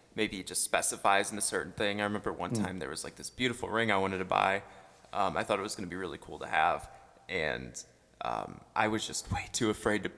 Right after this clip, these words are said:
Speaker 1: type in my credit card information, or my debit card information for that. I thought that would have been a big risk for me.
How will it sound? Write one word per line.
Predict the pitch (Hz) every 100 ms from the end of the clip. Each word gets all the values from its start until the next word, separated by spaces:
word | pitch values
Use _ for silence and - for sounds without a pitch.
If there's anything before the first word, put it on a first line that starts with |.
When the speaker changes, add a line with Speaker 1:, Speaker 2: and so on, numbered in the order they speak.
| -
Speaker 1:
type | - 104 104
in | 104
my | 90
credit | - 104 117 107
card | 98 95
information, | 90 98 95 95 - -
or | 110 95 76
my | 76
debit | - 76 80
card | - 76
information | - 76 67 - -
for | - -
that. | 65 60
I | -
thought | - -
that | - -
would | -
have | -
been | 80
a | -
big | -
risk | - 90 98 -
for | - 78
me. | 76 65